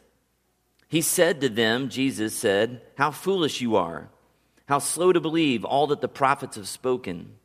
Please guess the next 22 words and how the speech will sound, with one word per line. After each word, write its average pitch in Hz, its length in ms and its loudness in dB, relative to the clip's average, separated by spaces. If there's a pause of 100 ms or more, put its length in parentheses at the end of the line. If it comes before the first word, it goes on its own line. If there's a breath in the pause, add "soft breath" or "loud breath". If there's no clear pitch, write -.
(340 soft breath)
Did 156 180 2
not 156 220 0
the 147 40 -8
Messiah 127 600 -2
have 110 200 -4
to 110 100 -12
suffer 123 320 -4
these 123 260 -8
things 98 380 -4
and 101 120 -4
then 113 220 -2
enter 113 320 -4
his 104 160 -6
glory?" 101 500 -4 (680 soft breath)
And 113 120 -2
beginning 156 500 -2
with 147 160 -2
Moses 113 720 -2 (240 soft breath)
and 110 120 -2
all 127 280 -2
the 147 80 -2
prophets, 98 720 -2